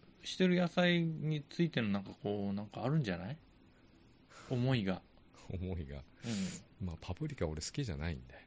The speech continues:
Speaker 2: 美味しくないよね。
Speaker 1: うん、ピーマンで十分かなと思っちゃうね。
Speaker 2: あの、彩りを加えるだけだよ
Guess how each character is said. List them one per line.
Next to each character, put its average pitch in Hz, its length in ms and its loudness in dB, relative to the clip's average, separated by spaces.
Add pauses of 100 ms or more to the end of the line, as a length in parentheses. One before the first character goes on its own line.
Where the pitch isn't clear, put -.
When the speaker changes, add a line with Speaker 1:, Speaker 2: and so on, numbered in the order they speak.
(500)
Speaker 2:
美 101 80 0
味 151 60 0
し - 100 -6
く 143 100 0
な 131 140 2
い 95 80 2
よ - 140 -6
ね。 - 80 -16 (1700)
Speaker 1:
う 107 40 0
ん、 98 200 2
ピ 160 180 2
ー - 20 6
マ 170 140 8
ン 104 220 -4
で 95 280 2
十 113 260 2
分 123 160 -2
か 95 120 -2
な 87 120 -4
と 92 140 -8
思 95 120 0
っ - 20 -4
ち - 120 -10
ゃ 87 60 -8
う - 20 -10
ね。 85 60 -16 (300)
Speaker 2:
あ 104 80 -8
の、 95 180 -6
彩 156 520 0
り 160 40 2
を 151 80 0
加 139 260 0
え 139 80 2
る 131 100 0
だ 113 120 2
け 117 100 2
だ 85 80 2
よ - 60 -10